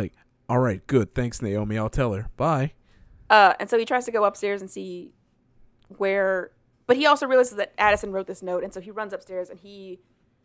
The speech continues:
Speaker 2: gets confirmation of what he's already known, is that Addison has, like, left, left.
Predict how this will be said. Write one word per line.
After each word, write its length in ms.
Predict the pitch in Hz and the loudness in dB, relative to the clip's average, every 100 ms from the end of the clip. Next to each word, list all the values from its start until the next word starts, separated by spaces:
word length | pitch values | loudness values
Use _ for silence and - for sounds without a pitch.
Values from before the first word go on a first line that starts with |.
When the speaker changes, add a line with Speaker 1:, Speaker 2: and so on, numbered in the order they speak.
| _ _ _ _ _ _ _ - 196 | _ _ _ _ _ _ _ -20 2
Speaker 2:
gets 200 | 233 240 | 2 2
confirmation 640 | 226 196 190 185 165 185 | 0 -2 -2 -4 -4 -6
of 100 | 170 | -6
what 140 | 165 165 | -6 -6
he's 200 | 175 170 | -10 -8
already 220 | 165 165 | -8 -8
known, 280 | 156 165 151 | -8 -8 -10
is 120 | 156 | -10
that 160 | 107 - | -12 -6
Addison 380 | 160 160 175 170 | -6 -6 -8 -10
has, 220 | 160 180 | -12 -10
like, 320 | 151 131 - - - | -12 -12 -18 -20 -16
left, 360 | 175 165 170 - | -4 -4 -4 -8
left. 380 | 135 69 - | -12 -12 -16